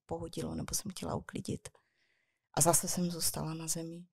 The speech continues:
A zase znova se to opakovalo. Nebo jsem šla se koupit boty. Pa-, pamatuju si, kozačky jsem si chtěla koupit na zimu. Tak jsem si ve stoje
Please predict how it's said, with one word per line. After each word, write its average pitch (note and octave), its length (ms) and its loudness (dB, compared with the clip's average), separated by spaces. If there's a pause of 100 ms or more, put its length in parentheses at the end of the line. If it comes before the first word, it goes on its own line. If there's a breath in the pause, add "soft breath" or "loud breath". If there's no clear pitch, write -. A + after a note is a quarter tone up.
(1200)
A F#3+ 80 10
zase F#3+ 260 10
znova E3+ 320 8
se E3 140 4
to E3+ 160 0
opakovalo. D#3+ 680 -2 (360)
Nebo D#3+ 180 0
jsem E3+ 160 2
šla D#3 240 4
se - 240 0
koupit E3 340 4
boty. D3+ 400 0
Pa-, - 280 -4
pamatuju E3+ 380 2
si, - 160 2
kozačky F3 520 4
jsem E3 180 4
si D3+ 140 -2
chtěla E3+ 280 -6
koupit F3 360 -6
na E3 160 2
zimu. E3 400 -6 (500 soft breath)
Tak - 140 0
jsem E3 180 4
si - 160 -2
ve D#3+ 120 0
stoje D3+ 520 6